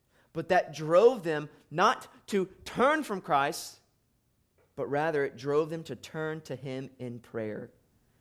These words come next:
And they did so immediately, they did so frequently, and they did so fervently. To where if we were to see calluses anywhere on the early church, that's where it would have been. It would have been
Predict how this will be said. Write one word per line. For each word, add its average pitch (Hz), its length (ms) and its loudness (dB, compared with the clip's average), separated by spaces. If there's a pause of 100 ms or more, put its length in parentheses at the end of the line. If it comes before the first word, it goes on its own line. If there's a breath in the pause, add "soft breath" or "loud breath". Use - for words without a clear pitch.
(340)
And 120 140 -4
they 117 100 2
did 123 220 -2
so - 380 -4
immediately, 170 760 -4 (220 loud breath)
they 135 80 -2
did 120 240 -4
so 113 180 -6
frequently, 185 720 -6
and 120 140 -4
they 120 80 -4
did 139 320 0
so 127 420 -4 (300 soft breath)
fervently. 107 720 -8 (2000)
To 175 80 -10
where 180 180 6
if 175 120 0
we 220 80 0
were 262 100 -2
to 214 60 -2
see 190 160 -4
calluses 156 600 -4
anywhere 139 340 -4
on 131 100 -2
the 123 100 -8
early 120 220 -8
church, - 380 -14
that's 151 320 0
where 127 160 -4
it 107 100 -6
would 113 120 -10
have 104 120 -14
been. 107 220 -12
It 107 80 -12
would - 80 -8
have 110 120 -12
been 127 260 -6